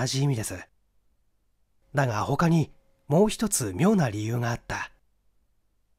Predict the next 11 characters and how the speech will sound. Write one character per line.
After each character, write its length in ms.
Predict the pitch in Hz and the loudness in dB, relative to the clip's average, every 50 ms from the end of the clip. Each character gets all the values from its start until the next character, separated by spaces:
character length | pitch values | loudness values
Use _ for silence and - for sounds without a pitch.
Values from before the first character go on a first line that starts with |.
| _ _ _ _ _ _ _ _ _ _ - | _ _ _ _ _ _ _ _ _ _ -8
そ 100 | - 120 | -4 -4
れ 80 | 120 | -2
は 100 | 117 113 | -2 -2
ね、 280 | 113 113 120 151 147 - _ _ _ _ _ _ _ _ _ _ _ _ _ _ _ | -2 -2 -2 -2 -4 -8 _ _ _ _ _ _ _ _ _ _ _ _ _ _ _
あ 140 | 117 127 | -2 0
の 200 | 139 147 151 143 - _ | 2 2 2 2 -2 _
金 220 | - 180 214 220 | 0 2 2 2
製 300 | - - 226 220 214 202 | 0 0 0 2 2 2
品 220 | 170 196 208 190 170 | 2 4 4 4 4
類 180 | 143 135 117 | 2 0 0
の 260 | 107 101 98 95 92 | -2 -2 -4 -6 -6